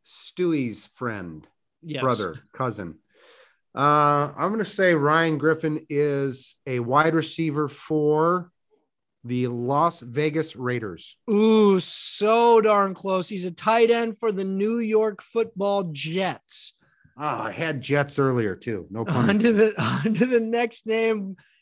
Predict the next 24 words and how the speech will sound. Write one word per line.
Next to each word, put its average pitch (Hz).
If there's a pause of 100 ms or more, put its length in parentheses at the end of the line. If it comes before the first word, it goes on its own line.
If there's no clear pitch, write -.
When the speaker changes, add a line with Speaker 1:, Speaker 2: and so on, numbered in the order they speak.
(220)
Speaker 2:
Uh, 190
he, 214
he 208
does 233
own 233
a 220
hot 233
dog 180
company. 180
His 175
name's 190
Nathan 165
Cottrell. 156 (1080)
Speaker 1:
Nathan 214
Cottrell. 175 (1400)
<sighs> -
Sounds 165
like 160
a 120
typical 151
bastard. 113 (380)
Speaker 2:
Cottrell, 185 (120)
Cottrell, 196
Cottrell. 196